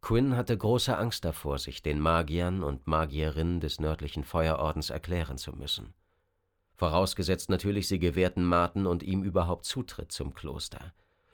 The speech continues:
Immerhin war Marten für den Mord an seinen Ordensbrüdern und Schwestern verurteilt worden. Wer konnte schon wissen, ob irgendjemand Marten glauben würde, dass er zu Unrecht verurteilt worden war?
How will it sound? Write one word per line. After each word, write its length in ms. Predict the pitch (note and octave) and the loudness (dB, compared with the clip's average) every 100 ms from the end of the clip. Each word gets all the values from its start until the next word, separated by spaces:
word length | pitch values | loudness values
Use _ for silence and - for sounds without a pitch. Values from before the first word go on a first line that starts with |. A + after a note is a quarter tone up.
| - | 0
Immerhin 420 | A#2 E2+ E2+ D#2+ | 2 4 2 2
war 120 | D#2 | 2
Marten 440 | E2 F2 E2+ E2+ D#2+ | 4 2 2 -2 0
für 200 | F2+ E2 | 0 0
den 160 | D#2 | 2
Mord 340 | E2 E2 E2+ - | 2 2 2 -2
an 140 | E2 | -2
seinen 280 | D#2+ D#2 - | 0 -2 0
Ordensbrüdern 840 | E2 E2 E2+ - F#2+ F2+ F#2 F#2+ | 0 0 -4 -6 -4 -2 0 -2
und 160 | E2+ E2 | -4 -6
Schwestern 460 | - E2+ - F2 E2+ | -2 -2 0 -2 0
verurteilt 720 | F#2+ G#2+ A2+ - - - - | -2 -2 -4 -6 -10 -10 -14
worden. 380 | A#1 - - - _ _ _ _ _ _ _ _ _ _ _ _ _ _ _ _ | -16 -16 -20 -20 _ _ _ _ _ _ _ _ _ _ _ _ _ _ _ _
Wer 180 | - A#2 | 2 2
konnte 300 | - C3+ C#3+ | 2 -2 -2
schon 260 | - C#3+ B2+ | -2 -2 -2
wissen, 260 | C#3+ F#2 | -4 -4
ob 240 | D2 E2 - | -4 -4 -2
irgendjemand 720 | C3 D3 C3+ G#2+ A2+ A2 G#2 | -2 -2 -4 -4 -2 -2 -2
Marten 400 | F2+ F#2+ G2 G2+ | 0 0 -2 -2
glauben 460 | G2 F#2+ E2+ D2 C2 | 0 2 2 -2 -2
würde, 240 | D#2+ E2 | -2 -2
dass 180 | D2+ E2+ | -6 -6
er 80 | E2 | -6
zu 160 | G#2 | -8
Unrecht 600 | - A2+ D2+ B1+ B1 - | -4 -4 -2 -6 -12 -14
verurteilt 560 | - - D2 - - - | -12 -8 -8 -8 -10 -8
worden 320 | C2 B1+ B1+ | -8 -8 -10
war? 260 | A1 G#2+ | -12 -14